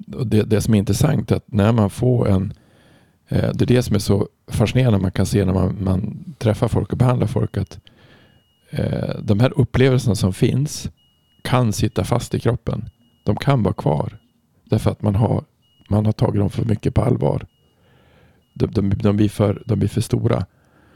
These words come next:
Eh, eller för, för enahanda. Ehm, och, och det, och det, jag tror att det är det som, när vi, när vi förstår att det är vi med om, är vi med om fysiskt sett i vår egen kropp,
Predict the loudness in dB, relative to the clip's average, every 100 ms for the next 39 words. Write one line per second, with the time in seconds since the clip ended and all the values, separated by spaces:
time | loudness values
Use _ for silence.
0 | _ _ _ _ -12 -6 -4 -2 -2 -4
1 | -6 -8 -8 -4 0 0 0 0 0 0
2 | 2 0 2 0 0 0 -4 -6 _ _
3 | _ _ _ _ -4 -4 -4 -6 -10 -10
4 | -10 -12 -12 -14 -14 -14 -4 0 2 2
5 | 2 2 2 2 2 0 0 2 2 2
6 | 2 0 -2 -6 -10 -4 -2 0 -2 0
7 | 0 0 0 2 2 2 0 0 2 2
8 | 2 2 2 0 -2 -8 _ _ _ _
9 | _ _ _ -20 _ 0 2 4 4 4
10 | 2 2 2 2 -2 0 -2 -2 -2 0
11 | 0 0 -2 -2 -2 -2